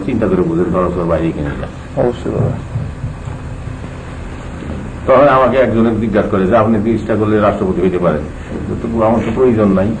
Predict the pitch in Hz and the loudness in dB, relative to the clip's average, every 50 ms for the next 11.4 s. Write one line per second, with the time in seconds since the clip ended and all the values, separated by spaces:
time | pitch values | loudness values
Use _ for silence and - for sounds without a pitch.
0 | - - - - - - - - - - - - - - - - - - - - | -6 -10 -12 -12 -12 -12 -12 -12 -12 -12 -12 -12 -12 -12 -12 -12 -12 -12 -12 -12
1 | - - - - - - - - - - 82 90 95 98 104 101 95 95 98 92 | -12 -12 -12 -12 -14 -14 -12 -12 -10 -6 -2 0 2 4 4 4 4 4 4 4
2 | 104 101 95 101 113 110 104 95 - - 95 98 95 90 98 101 - - 92 95 | 4 4 4 4 4 4 4 2 2 2 2 2 4 4 4 4 2 0 -2 -4
3 | 87 85 87 90 90 87 90 95 92 87 85 82 87 92 92 87 87 87 92 87 | -4 -4 -4 -4 -4 -4 -4 -4 -4 -4 -4 0 0 2 2 2 0 0 0 0
4 | 87 87 87 87 - - - - - - - - - - - - - - - - | 0 0 0 0 -2 -2 -2 -2 -4 -6 -8 -10 -10 -10 -8 -4 -2 0 0 0
5 | - - - - - - - - - - - - - - - - - - - - | -4 -6 -6 -6 -8 -8 -8 -8 -8 -8 -8 -8 -8 -8 -8 -8 -8 -10 -10 -10
6 | - - - - - - - - - - - - - 98 107 107 107 110 110 123 | -8 -8 -8 -8 -10 -10 -10 -10 -12 -10 -8 -4 0 2 2 2 4 4 4 4
7 | 131 147 151 143 127 120 120 113 98 82 110 101 98 95 87 87 90 82 87 87 | 6 6 4 4 4 4 2 2 4 4 4 4 6 4 4 2 0 -2 0 0
8 | 85 82 80 80 69 80 80 73 - - - - - - - - - - - - | 0 0 0 -2 -4 -4 -6 -6 -8 -10 -12 -12 -12 -12 -12 -12 -12 -12 -12 -12
9 | - - - 120 123 131 135 131 160 156 151 151 143 147 147 143 135 131 127 113 | -10 -4 0 2 4 4 4 4 2 2 2 4 4 6 6 6 6 6 4 4
10 | 101 110 110 - - - 104 - 110 107 101 87 92 90 87 92 90 85 85 - | 4 4 2 4 4 4 4 4 4 2 4 4 4 2 4 2 2 4 2 0
11 | - - - - - - - - | -2 -4 -8 -8 -10 -10 -12 -12